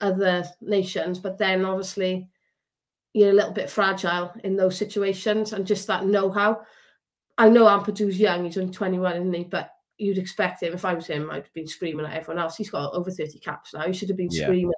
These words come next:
Speaker 1: and pulling people back. But, you know, that,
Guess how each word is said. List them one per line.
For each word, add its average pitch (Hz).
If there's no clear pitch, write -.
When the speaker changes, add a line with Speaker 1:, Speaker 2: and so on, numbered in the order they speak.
Speaker 1:
and -
pulling 175
people 180
back. 175
But, 196
you 202
know, 156
that, 185